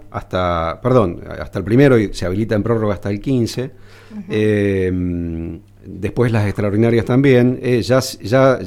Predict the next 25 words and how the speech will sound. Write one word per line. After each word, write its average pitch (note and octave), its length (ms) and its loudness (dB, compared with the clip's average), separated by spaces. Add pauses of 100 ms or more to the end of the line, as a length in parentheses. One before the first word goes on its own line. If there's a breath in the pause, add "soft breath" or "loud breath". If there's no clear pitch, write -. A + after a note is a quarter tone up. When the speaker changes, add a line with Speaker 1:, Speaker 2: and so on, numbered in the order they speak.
(120)
Speaker 1:
ya C3 160 4
no D#3 140 8
es D3+ 40 10
una C#3+ 160 8
excepción, G2 520 -2
ya G2 120 -4
es A2 60 -2
una, G#2 280 -2
Speaker 2:
Mm. - 140 -12 (220)
Speaker 1:
ya B2+ 100 0
es C3 60 4
una A#2 180 4
norma. D#2 320 -2
Speaker 2:
Sí. G3+ 240 -8 (140)
Speaker 1:
Seguimos A#2+ 420 4
trabajando, A#2 1000 2
eh, E2+ 360 -4 (260)
todo C#3 360 8
el A2+ 60 4
mes A#2 160 4
de G#2 220 2
diciembre, A2 480 2
enero, G#2+ 460 2 (400 soft breath)
eh, F2 160 -4
febrero. A#2+ 680 2